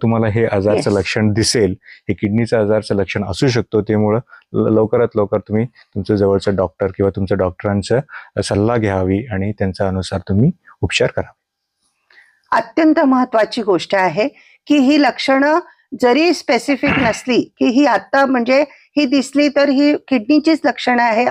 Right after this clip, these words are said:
Speaker 2: असं जरी नसलं, तरी ही लक्षणं दिसल्यावर आपण त्वरित आपले जे डॉक्टर आहेत त्यांना संपर्क करावा आणि त्यांच्या सल्ल्यानुसारच आपण आपला उपचार सुरू करावा.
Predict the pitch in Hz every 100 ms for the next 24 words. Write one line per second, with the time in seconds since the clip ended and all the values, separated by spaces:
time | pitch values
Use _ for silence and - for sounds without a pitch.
0 | - 196 277 285 294 320 247 - - 196
1 | - _ _ - 254 311 294 330 254 -
2 | 240 240 226 214 - 208 226 240 190 220
3 | 233 - 214 254 233 _ - - - 220
4 | 208 247 294 285 320 269 - 226 208 196
5 | 196 190 190 185 208 233 - _ _ -
6 | 226 196 247 254 233 233 196 190 226 254
7 | - 254 254 226 226 254 269 247 202 214
8 | 226 190 208 214 302 _ - - 202 214
9 | 233 214 233 214 214 196 208 226 - 208
10 | 190 175 175 160 143